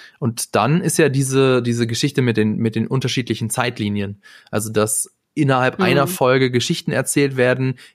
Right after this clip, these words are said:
Speaker 1: die aber unter Umständen Jahrzehnte trennt. Ähm, wie hat dir das beim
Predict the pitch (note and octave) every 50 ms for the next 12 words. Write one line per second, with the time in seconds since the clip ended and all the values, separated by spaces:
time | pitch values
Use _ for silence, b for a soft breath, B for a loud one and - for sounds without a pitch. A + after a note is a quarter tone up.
0 | B _ - C3 C3 B2 - - A2+ B2 B2 B2 A#2+ A#2 A#2 C#3 C#3 B2+ B2 B2+
1 | - B2+ A#2+ - - A2+ A2+ A2 B2 A#2 G#2 - - - - A#2+ B2+ A#2+ - G#2+
2 | - - - A2 G#2+ G#2+ G#2 G2 G2 - - - B B B B B B B B
3 | B B - B2 A2+ A2 A#2 A#2 A#2 A#2+ A#2+ A#2 A#2 A#2+ A2+ A#2+ C#3+ - - _
4 | _ _ - C3+ C3+ C3 - C#3 C#3 C#3 - - - B2+ A#2 A#2 A#2+ A#2 A#2 A#2
5 | A#2